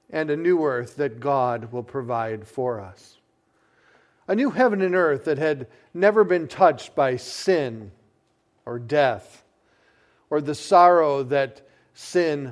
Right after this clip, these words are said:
brought upon the earth, the wickedness and the evil that accompanied it. A new heaven, a new earth,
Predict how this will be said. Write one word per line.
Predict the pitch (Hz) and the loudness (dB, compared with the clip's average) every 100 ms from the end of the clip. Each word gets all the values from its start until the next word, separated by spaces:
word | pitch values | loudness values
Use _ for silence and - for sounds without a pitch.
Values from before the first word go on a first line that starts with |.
| 120 | -14
brought | 127 151 143 143 | -4 2 2 0
upon | 123 - 156 139 123 120 | -6 -2 0 0 -4 -6
the | 135 135 | -6 -4
earth, | 135 113 - - _ _ | -4 -6 -12 -20 _ _
the | 135 | -6
wickedness | 131 156 147 135 131 123 139 | -2 -4 -4 -6 -6 -10 -10
and | 131 | -8
the | 127 156 | -10 -8
evil | 160 139 131 | -8 -4 -4
that | 120 123 | -4 -6
accompanied | 113 - 156 131 131 120 110 | -8 -8 -8 -6 -8 -8 -8
it. | 104 - _ _ _ _ _ _ _ _ _ - | -10 -14 _ _ _ _ _ _ _ _ _ -6
A | 170 | -2
new | 202 226 | 0 4
heaven, | 196 165 131 - - _ _ _ _ _ _ | 4 4 2 -10 -20 _ _ _ _ _ _
a | 151 | -4
new | 170 190 196 175 | 0 0 2 0
earth, | 127 92 - - | -2 -6 -18 -20